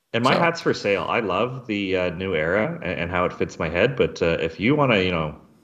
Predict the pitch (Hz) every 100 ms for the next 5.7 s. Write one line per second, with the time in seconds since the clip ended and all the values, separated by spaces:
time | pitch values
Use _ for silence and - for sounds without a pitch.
0 | _ - - 104 92 101 98 92 85 104
1 | 104 - 78 71 - _ _ - 117 139
2 | 110 117 - - _ _ _ _ _ _
3 | _ _ _ _ _ _ - _ - -
4 | 170 160 156 156 143 143 - 143 127 -
5 | 117 110 127 147 - -